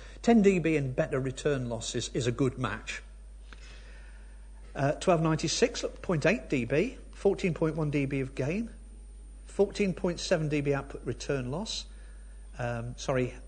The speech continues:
input return loss, output return loss fifteen point four, and P saturated output now, twenty-four point five D B. On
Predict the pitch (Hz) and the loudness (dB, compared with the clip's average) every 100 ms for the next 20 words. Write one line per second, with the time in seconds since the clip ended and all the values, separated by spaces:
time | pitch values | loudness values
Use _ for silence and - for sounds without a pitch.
0 | - - - - - 165 151 - 123 127 | -16 -16 -16 -16 2 2 2 -2 0 0
1 | 117 151 - - 196 196 170 135 170 147 | 2 -2 -2 -2 -2 -2 -4 2 2 2
2 | 143 135 - - 165 - 135 123 123 - | 0 -4 -8 0 0 2 -2 -2 -4 -6
3 | - 117 139 135 127 - 208 - 175 - | -2 2 2 0 0 2 2 2 0 4
4 | 151 135 143 - - 185 135 143 - - | 2 2 0 -4 -4 -2 -2 -4 -10 -16
5 | - - 185 175 - 185 180 180 175 180 | -16 -4 -2 -2 0 0 0 -6 -6 -8
6 | 175 165 170 165 180 110 - - - - | -8 -4 -2 -2 -2 -4 -8 -16 -18 -18
7 | - 202 240 254 | 0 6 6 6